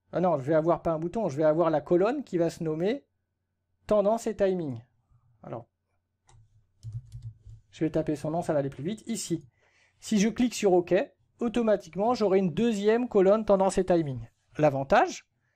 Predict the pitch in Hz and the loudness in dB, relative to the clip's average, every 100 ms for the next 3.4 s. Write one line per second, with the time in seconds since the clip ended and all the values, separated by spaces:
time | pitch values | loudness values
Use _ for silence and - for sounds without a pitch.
0 | _ _ _ 170 185 202 214 208 214 - | _ _ _ 0 2 -2 -2 0 0 0
1 | _ _ _ _ 156 165 247 254 233 - | _ _ _ _ -8 -2 -2 -4 -6 -4
2 | 247 190 190 202 208 196 202 170 151 160 | 0 4 4 4 2 0 0 0 0 -2
3 | 165 240 294 | 0 0 0